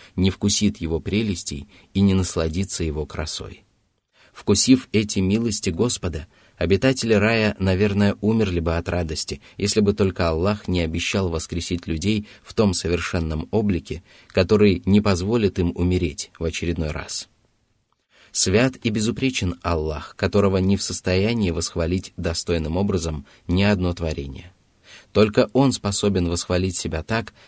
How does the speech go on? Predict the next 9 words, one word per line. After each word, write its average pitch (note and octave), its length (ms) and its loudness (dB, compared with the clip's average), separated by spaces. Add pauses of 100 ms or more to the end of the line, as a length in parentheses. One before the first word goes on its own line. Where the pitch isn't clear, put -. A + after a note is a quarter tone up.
(140)
как F#2+ 200 0
Он G2+ 160 2
того E2 240 0
достоин. D2 600 -8 (580)
Благословен A2+ 720 4
великий F2 480 0
и F2 180 -4
прекрасный F2 600 -4
Аллах, F2 420 -4